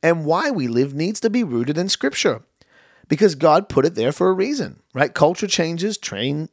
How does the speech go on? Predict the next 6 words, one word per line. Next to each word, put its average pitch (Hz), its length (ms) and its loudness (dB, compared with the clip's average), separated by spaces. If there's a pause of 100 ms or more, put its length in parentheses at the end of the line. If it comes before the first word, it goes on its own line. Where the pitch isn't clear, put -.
trends 165 420 2
change, 196 480 0 (340)
but 151 140 4
his 180 240 2
word 127 540 2 (260)
remains. 113 640 -4